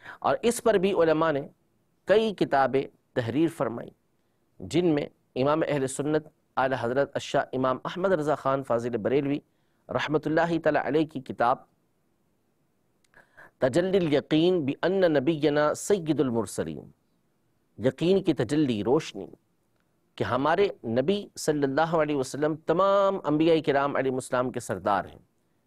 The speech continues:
इस पर आपने ये अजीम शान किताब तहरीर फरमाई और सौ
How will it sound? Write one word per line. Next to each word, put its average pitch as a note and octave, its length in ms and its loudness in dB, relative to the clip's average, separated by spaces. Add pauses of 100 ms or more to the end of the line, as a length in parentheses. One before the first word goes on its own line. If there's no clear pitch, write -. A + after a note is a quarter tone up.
(220)
इस D3 160 0
पर D#3 160 0
आपने C#3 420 0
ये C#3+ 180 -2
अजीम C3+ 300 -2
शान C#3+ 320 -2
किताब B2+ 420 -2
तहरीर A2+ 340 -2
फरमाई G#2+ 380 -6 (680)
और A#2 260 2 (100)
सौ G3 460 2